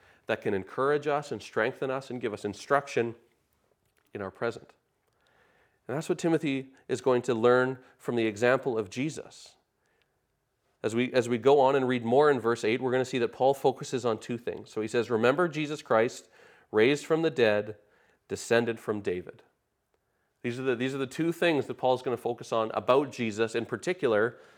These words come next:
for the purpose of encouraging Timothy to endure. The first is that Jesus was raised from the dead. And what Paul wants Timothy to learn from that is that Jesus has already defeated the greatest enemy Timothy will ever face. Yes,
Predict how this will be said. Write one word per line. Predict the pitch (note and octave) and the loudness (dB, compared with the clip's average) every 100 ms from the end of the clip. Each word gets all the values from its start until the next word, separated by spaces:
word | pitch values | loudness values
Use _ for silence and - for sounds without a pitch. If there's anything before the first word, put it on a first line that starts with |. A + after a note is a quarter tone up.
| _ _ | _ _
for | - | -2
the | A#2 | -2
purpose | - C#3+ C#3+ D#3+ C3+ | 0 0 2 0 0
of | A#2+ | -2
encouraging | A#2+ - C3 B2+ B2+ A#2 | -4 0 0 2 -2 -4
Timothy | A#2+ A2 A2+ G2+ | -4 -4 -8 -10
to | G#2+ | -8
endure. | G2 F#2+ F#2+ F2 _ _ _ _ _ _ _ _ _ | -6 -4 -6 -8 _ _ _ _ _ _ _ _ _
The | B2 | -10
first | - C#3 C#3+ | 0 0 0
is | C3 | -2
that | B2+ B2+ | -2 0
Jesus | C3 C3 B2+ | -2 -2 -4
was | A#2 | -4
raised | A2 A#2 B2 B2 - | 2 2 2 -2 -6
from | A#2 G#2+ | -4 -2
the | |
dead. | G2+ G2+ F2 - _ _ _ _ _ _ _ | -2 -4 -4 -12 _ _ _ _ _ _ _
And | A2 | -2
what | A#2+ B2+ | -2 -2
Paul | - C#3+ D#3+ | 0 2 4
wants | D3+ - | 2 2
Timothy | - D3 D3 | 0 0 2
to | B2+ | 0
learn | A2+ B2 D3 | 4 6 4
from | D3 C#3 A#2 | 2 -2 0
that | B2 A#2+ B2+ - _ _ _ _ _ _ _ _ _ - | 0 -2 -6 -10 _ _ _ _ _ _ _ _ _ -6
is | A#2 | 0
that | B2 B2 - A2 | 2 0 -6 -8
Jesus | C3 D#3 F3 D#3 | -2 0 -2 0
has | D#3 C#3+ | 0 2
already | C3+ D3+ C#3+ C#3 C3+ | 2 2 2 2 0
defeated | A#2+ B2+ - C3 C3 | -4 -6 -4 -2 0
the | A#2 | 0
greatest | G#2+ A2+ C3 D#3 A#2 | 2 2 2 0 -2
enemy | C3 B2 A2+ | -2 -2 -4
Timothy | - A#2 A2 A2 | -4 -6 -6 -4
will | G#2 | 0
ever | G#2 A#2 | 0 -4
face. | - F#2 - - | -6 -10 -10 0
Yes, | A2 A#2+ - - | 2 2 -2 -18